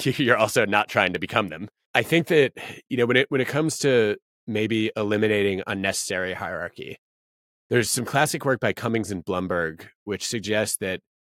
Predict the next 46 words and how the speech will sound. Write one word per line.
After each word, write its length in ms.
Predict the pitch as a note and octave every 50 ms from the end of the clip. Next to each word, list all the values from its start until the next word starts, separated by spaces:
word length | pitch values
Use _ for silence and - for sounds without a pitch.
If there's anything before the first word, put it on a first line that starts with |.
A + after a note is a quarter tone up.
| _ _ _ _ -
self-managed 640 | - - C#3 D3+ D3 C#3+ D3 D3 C3 A#2+ - - -
teams 460 | - A2 G2+ G#2 G2+ G2 F#2+ - - - -
outperform 640 | A2+ B2+ - - A#2 G#2 - A#2 G#2 G#2 G2+ F#2+
leader-led 480 | F2+ G2 G2 G2+ G2+ F#2+ F#2+ F2+ F2 D#2+
teams 420 | - - F2+ E2+ F2 F2+ E2+ -
under 220 | - - G#2 F#2+ F#2+
two 180 | - - A2+
conditions. 640 | G2 - G2 F#2 F2+ - - - - - - - - _ _ _ _ _ _ _ _ _ _ _ -
One 240 | G2+ A2+ B2 C#3 D3+
is 260 | D3 C#3+ C3+ A#2+ -
high 200 | - - A#2 A#2+
uncertainty. 680 | B2+ A#2+ A2 - - F#2+ - G#2 - - F#2+ - C3 - _ _ _ _ _ _ _ _ _ -
The 80 | G2+ A2+
other 200 | A#2 B2+ C3+ A#2+
is 200 | A#2 A2 F#2 -
high 260 | - - A2 G#2 G2+
interdependence. 760 | G2+ G2 F#2+ E2+ E2+ - - E2+ D#2+ - - - - - - _ _ _ _ _ _ _ _ _ _ _ _ _
So 180 | - - A2 G#2 G2+
if 120 | B2 - A#2
you're 120 | C3 C3
in 80 | C#3 C#3
a 100 | A#2 G2+
volatile 480 | E2 A2+ A#2 C3 D#3 E3+ D#3+ D3 C3
world 440 | G#2+ G2 F2 - - A2 B2+ B2 - _
where 260 | - A2 G#2+ G#2 G#2
people 280 | - - C3+ A#2+ C3+ B2+
have 160 | A#2+ B2+ A2+
to 80 | - A#2
do 140 | A2 A2+ A2
a 40 |
lot 240 | G2+ G2+ G#2 A2+ A#2
of 80 | A#2 -
coordination 580 | - - A#2+ A2 A2 A2 G#2+ G2+ - - G2+
and 80 | G2 F#2+
collaboration, 720 | - G#2 G2+ G2 F2+ G2 G2+ A2 A2+ - - - - G2+ _ _ _ _ _ _ -
a 80 | A#2 A#2+
leader 220 | B2 D#3 E3+ D#3+
is 100 | C#3+ -
basically 440 | - - A#2 A2+ - A#2 - B2+ A2
a 60 | G2
bottleneck 520 | E2 - F#2 G2+ F#2+ F#2+ F#2 D#2+ D2 - -
who 80 | - F#2
gets 220 | G2 F#2+ - -
in 80 | F#2+ F2+
the 80 | E2+
way. 220 | D#2+ D#2 - -